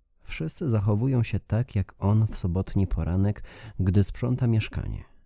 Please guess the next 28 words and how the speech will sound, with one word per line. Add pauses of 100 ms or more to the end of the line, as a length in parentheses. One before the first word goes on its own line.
(420)
Mechanicznie (360)
odtwarzają
tydzień
za
tygodniem
zgodnie
z
instrukcją. (1300)
Krąży
w
tym
śnie
między
nimi
niezauważony, (400)
co
mu
się
coraz
bardziej
podoba. (920)
Nie
jest
nawet
cieniem
czy
wątkiem
pobocznym.